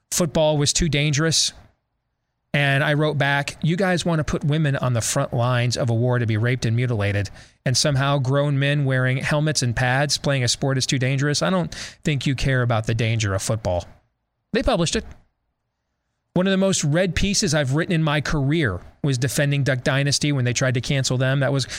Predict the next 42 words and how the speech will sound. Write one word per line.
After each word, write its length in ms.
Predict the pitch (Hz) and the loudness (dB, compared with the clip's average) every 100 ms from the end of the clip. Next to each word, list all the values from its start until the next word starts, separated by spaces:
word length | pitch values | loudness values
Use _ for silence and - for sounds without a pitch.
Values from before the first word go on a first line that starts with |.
| - | -6
one 100 | 151 | -2
of 60 | 135 | -2
the 60 | 135 | -2
first 420 | - 160 156 - | 0 0 0 -2
cancel 360 | 156 151 170 | -2 0 -2
culture 400 | 156 156 156 165 | -2 -2 0 -2
cases 440 | 147 156 160 156 131 | 0 -2 0 -2 -2
ever. 380 | 147 147 185 202 - - _ - | -2 0 -2 -4 -10 -20 _ -4
And 300 | 143 143 151 | 0 2 0
I 200 | - 156 | 0 0
wrote, 360 | 156 156 170 - | 2 0 -2 -2
at 140 | 147 | 0
that 200 | 156 156 | 0 0
time, 360 | - 196 156 147 | 0 2 2 0
it 40 | |
was 140 | 147 131 | 0 0
the 80 | 147 | 0
second 400 | - 247 214 190 | 0 0 -2 -2
most 320 | 165 165 - | 0 0 0
read 280 | 151 147 - | 0 0 0
column 380 | 139 139 143 147 | 0 0 0 0
of 160 | 131 | 0
the 80 | 131 | 0
year 340 | 127 143 104 - | 0 0 -2 -4
at 120 | 113 | -4
U 160 | 131 127 | 0 0
S 140 | 120 | 0
A 80 | 123 | -2
Today. 300 | 127 107 78 - _ _ _ _ _ _ _ _ _ _ - | 0 -2 -4 -10 _ _ _ _ _ _ _ _ _ _ -4
Uh, 460 | 123 120 120 120 139 - | 0 2 2 2 0 0
I, 240 | 143 156 - | 0 0 -2
I 80 | 156 | 0
wrote 220 | 160 170 | 2 0
a 40 | |
column 400 | 170 170 180 180 - | 0 0 2 0 0
about 340 | 185 170 - | 0 0 0
Windsor, 460 | 139 180 233 139 123 | 0 0 0 0 0
the 100 | 131 | -2
first 380 | 170 160 - 170 | -2 -2 0 -2
gay 200 | 165 165 | 0 2
marriage 400 | 165 175 170 143 | 2 2 0 0
opinion. 380 | - 113 87 | -2 -2 -4